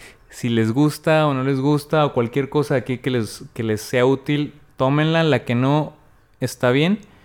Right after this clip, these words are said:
Y bueno, con eso me despido. Muchísimas gracias, Connie, por haber venido y por habernos iluminado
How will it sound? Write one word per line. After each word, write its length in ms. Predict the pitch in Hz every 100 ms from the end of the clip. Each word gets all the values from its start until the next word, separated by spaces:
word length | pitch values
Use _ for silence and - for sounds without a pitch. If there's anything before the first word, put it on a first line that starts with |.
| - - - _
Y 80 | 123
bueno, 280 | 127 127 104 - - - - _ - - - - - -
con 200 | 127 135
eso 260 | 135 160
me 120 | 151
despido. 540 | 135 123 - 160 180 180
Muchísimas 680 | - 147 151 160 156 185 147
gracias, 460 | 131 139 143 165 156
Connie, 460 | - 160 160 175 180 - _ _ _ _ -
por 220 | - 131 123
haber 280 | 123 139
venido 380 | 143 151 151 151
y 40 | 156
por 200 | 151 120
habernos 580 | 117 117 131 139 - -
iluminado 840 | 123 117 110 110 117 120 135 147